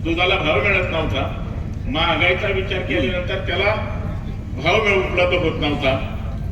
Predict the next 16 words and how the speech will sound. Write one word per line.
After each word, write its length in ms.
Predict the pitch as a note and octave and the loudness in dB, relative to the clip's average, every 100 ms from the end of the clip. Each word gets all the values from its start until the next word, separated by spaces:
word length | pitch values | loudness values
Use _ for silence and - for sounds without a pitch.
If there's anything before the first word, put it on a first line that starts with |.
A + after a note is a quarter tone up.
| - - | -4 -2
खासदार 380 | C#3 C#3+ F#3 F#3+ | 0 0 0 0
सुजय 280 | - F3 F#3+ | 0 0 2
विखे 280 | F#3+ F#3 | 2 0
पाटलांनी 440 | F3+ - - F#3 F3+ | -2 -2 -2 -2 -2
अनेक 280 | E3+ E3+ - | 0 0 0
याचा 220 | F#3 F3+ | 0 0
प्रयत्न 400 | F3 F3 F3+ F3+ | -2 0 0 0
केला, 300 | - F3 F#3 | -2 -2 0
पाठपुरावा 500 | G3 - - - B3 | -2 -2 -2 -2 0
केला 340 | B3 G3+ - - - - - C3+ - - - | 0 0 0 0 0 0 0 0 0 -2 0
आणि 100 | D#3 | 0
विशेष 400 | D3+ D#3+ G3+ F#3+ G#3 | 0 0 2 0 0
करून 220 | G3+ - | 0 0
सांगायला 380 | G#3 - G3+ - | 0 0 0 0
हरकत 420 | - B3+ B3+ - | 0 2 0 2
नाही 180 | B3+ | 0